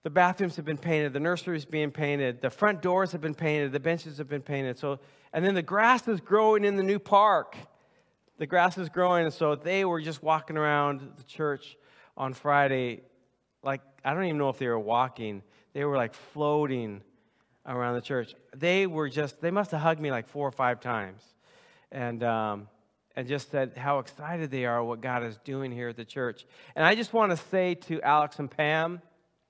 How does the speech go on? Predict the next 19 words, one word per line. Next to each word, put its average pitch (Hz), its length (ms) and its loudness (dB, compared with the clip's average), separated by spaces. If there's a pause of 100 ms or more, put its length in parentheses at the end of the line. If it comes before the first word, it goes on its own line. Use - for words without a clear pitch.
(100)
great 190 260 -6
job. 101 380 -4 (580)
I - 40 -18
mean, 131 480 -4
you 160 160 -8
guys 180 260 0
are 139 100 -8 (280)
serious 143 500 -4
about 120 240 -6
your 123 140 -12
faith, 107 340 -10 (440)
much 151 200 -2
like 165 200 -2
we're 147 120 -2
reading 147 240 -2
in 139 80 -2
the 135 80 -4
scriptures 135 480 -10
today, 131 520 -2